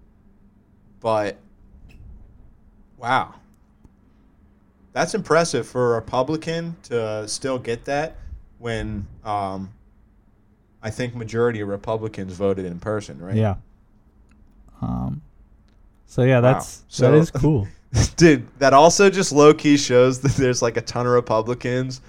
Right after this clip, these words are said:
Speaker 1: and probably just people in general who just, like, write whatever team they're on and have absolutely no clue what the fuck they're <laughs> voting for. Like, I'm sure at least seventy-five percent of the people who voted for him, like,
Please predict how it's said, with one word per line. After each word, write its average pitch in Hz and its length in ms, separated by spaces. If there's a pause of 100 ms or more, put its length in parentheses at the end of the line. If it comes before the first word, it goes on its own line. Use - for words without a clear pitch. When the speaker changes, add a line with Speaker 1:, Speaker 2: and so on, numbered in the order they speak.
(260)
Speaker 1:
and 139 160
probably 151 360
just 113 200
people 127 340
in 113 80
general 107 520
who 113 140
just, 104 280
like, 95 320 (840)
write 123 360 (460)
whatever 127 380
team 107 360
they're 117 200
on 120 340
and 113 160
have 110 280
absolutely 110 560
no 101 260
clue 104 220
what 101 140
the 113 80
fuck 104 260
they're 117 100
<laughs> - 180
voting 107 220
for. 110 360 (920)
Like, 127 200
I'm 135 100
sure 151 480 (320)
at 131 80
least 117 500
seventy-five 110 800
percent 117 300
of 107 60
the 104 60
people 110 340
who 104 80
voted 92 360
for 92 320
him, 85 180
like, 92 160